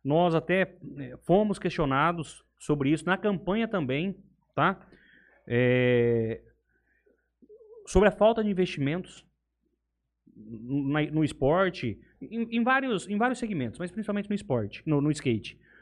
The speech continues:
Como ele mesmo bem mencionou aí, é, e eu, e eu falo, até conhecimento de causa, que eu tenho uma criança que vai fazer quatro anos, e ela fez comprar, depois da, da, da, das Olimpíadas,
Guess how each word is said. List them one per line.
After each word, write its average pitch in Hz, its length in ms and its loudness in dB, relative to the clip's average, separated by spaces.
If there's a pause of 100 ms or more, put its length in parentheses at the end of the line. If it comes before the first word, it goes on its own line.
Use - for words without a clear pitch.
(400)
Como 170 180 4
ele 185 80 2
mesmo 175 480 2
bem 131 500 0 (220)
mencionou 127 540 2
aí, 151 280 2 (460)
é, 117 960 4
e 151 60 2
eu, 202 160 8
e - 140 -16 (240)
eu 196 180 8
falo, 175 640 2 (400)
até 143 260 -6
conhecimento 170 440 0
de 139 80 -6
causa, 165 260 0
que 156 60 -6
eu 151 40 -14
tenho 175 120 -2
uma 180 60 -4
criança 151 520 -4 (380)
que 135 80 -2
vai 151 80 4
fazer 156 180 2
quatro 208 460 2
anos, 170 520 0 (640)
e 143 160 4
ela 185 200 6
fez 208 200 2
comprar, 185 300 0
depois 165 380 4
da, 156 200 4
da, 131 340 0
da, 117 440 -2
das 135 220 2
Olimpíadas, 147 680 2